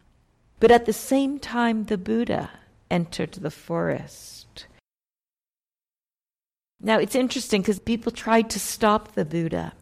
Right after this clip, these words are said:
They said, the sutta in, this is, um, a lot of what I'm speaking about is based upon,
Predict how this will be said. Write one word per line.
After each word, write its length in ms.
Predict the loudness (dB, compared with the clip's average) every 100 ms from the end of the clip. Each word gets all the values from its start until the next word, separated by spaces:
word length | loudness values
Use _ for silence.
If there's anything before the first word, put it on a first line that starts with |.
| _ _ -4
They 180 | 0 0
said, 440 | 2 2 2 2 -8 -20 -4 0
the 60 |
sutta 520 | 0 2 -2 2 0
in, 220 | 2 0 0
this 260 | 4 4 4
is, 160 | -2
um, 220 | 0 0 2
a 60 |
lot 240 | 4 6 4
of 100 | 4
what 140 | 2
I'm 100 | 0
speaking 640 | -2 -2 -2 -2 -4 -6 -4
about 340 | 0 0 0
is 140 | -4
based 380 | -2 0 0 -2
upon, 340 | -6 -2 -2